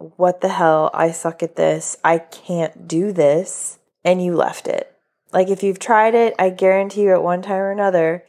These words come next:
you felt like it was too hard or it was not for you. You're not the right kind of brain that can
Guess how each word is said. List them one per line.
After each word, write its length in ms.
you 300
felt 240
like 160
it 100
was 160
too 300
hard 640
or 140
it 120
was 180
not 320
for 140
you. 320
You're 240
not 240
the 100
right 420
kind 400
of 220
brain 600
that 200
can 180